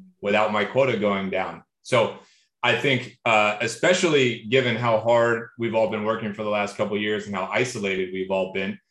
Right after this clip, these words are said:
how many people on your team on the sales floor actually give a shit about an S K O? How many of them would rather just have those days off to completely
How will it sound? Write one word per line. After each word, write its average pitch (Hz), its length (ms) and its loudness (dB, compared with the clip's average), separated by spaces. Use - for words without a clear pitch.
how 120 140 0
many 180 240 0
people 151 320 0
on 139 160 2
your 123 160 -2
team 98 640 -6
on 107 140 -4
the 101 60 -6
sales 120 340 -2
floor 104 200 -2
actually 113 640 -4
give 120 180 -4
a 123 40 -4
shit 90 460 -8
about 95 400 -4
an 95 100 -8
S 98 220 -4
K 92 240 -4
O? 85 100 -8
How 120 100 0
many 185 160 0
of 156 100 -4
them 143 200 0
would 117 160 0
rather 117 300 0
just 110 240 -6
have 107 200 -2
those 104 240 -2
days 101 380 -2
off 107 300 -4
to 104 100 -8
completely 113 760 -6